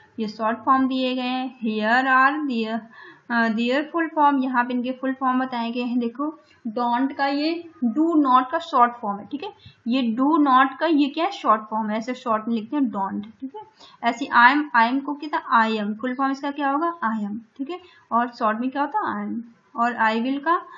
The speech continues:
तो I will होता है, इसका ये short है, ये फुल form है, ओके। तो इनको आप ऐसे learn कर लेना ताकि आपको आगे परेशानी ना हो समझने में। फिर write now write the full form। अब आपको यहाँ full form लिखने हैं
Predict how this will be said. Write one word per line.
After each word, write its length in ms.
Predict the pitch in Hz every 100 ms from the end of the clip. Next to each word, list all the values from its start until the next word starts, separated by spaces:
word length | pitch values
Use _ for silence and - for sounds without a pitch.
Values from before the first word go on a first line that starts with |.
| - - -
तो 60 |
I 500 | 254 247 208 262 302
will 200 | 226 233
होता 220 | 240 240 277
है, 120 | 381
इसका 220 | - 254
ये 140 | 240
short 380 | 226 233 220 -
है, 80 | 392
ये 60 | 320
फुल 220 | - 202
form 340 | 208 185 202
है, 80 | 226
ओके। 160 | 269 508 - _ _ _ - - - -
तो 140 | 254
इनको 240 | 240 240
आप 160 | 214 208
ऐसे 180 | 220 226
learn 260 | 208 214
कर 100 | 226
लेना 380 | 269 285 320 392 -
ताकि 240 | 285 269
आपको 360 | 233 226 - 302
आगे 520 | 330 233 226 269 359 - - -
परेशानी 480 | 240 214 226 240 226
ना 120 | 247
हो 100 | 247
समझने 480 | 269 285 262 262 285
में। 300 | 294 339 453 - - - - - - -
फिर 440 | 262 269 359 - _ _ - - - -
write 480 | 240 240 262 349 - - _ _ -
now 280 | 240 233 254 339
write 360 | 285 240 240
the 140 | 240 269
full 240 | - 349 349
form। 320 | - 247 214
अब 100 | 214
आपको 260 | 214 214 233
यहाँ 140 | 226
full 200 | 226 302 302
form 180 | 311
लिखने 260 | 294 302 285
हैं 300 | 277 277 285